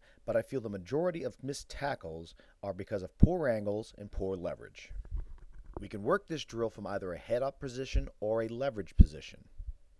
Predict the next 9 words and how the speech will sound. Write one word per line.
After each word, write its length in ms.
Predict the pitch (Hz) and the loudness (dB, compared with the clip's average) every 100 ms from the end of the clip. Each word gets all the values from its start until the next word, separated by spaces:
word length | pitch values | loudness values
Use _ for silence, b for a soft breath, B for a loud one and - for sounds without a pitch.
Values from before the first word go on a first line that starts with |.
| - - - - - - - - - | -20 -20 -20 -20 -20 -20 -20 -20 -14
We 100 | 92 | -10
want 160 | 92 | -10
to 40 | 90 | -8
start 280 | - 98 113 | -2 0 0
in 80 | 117 | -2
a 20 | |
good 220 | 123 143 | -2 0
body 240 | 123 98 | 0 0
position 560 | 90 85 82 80 - - | -4 -10 -10 -6 -4 -6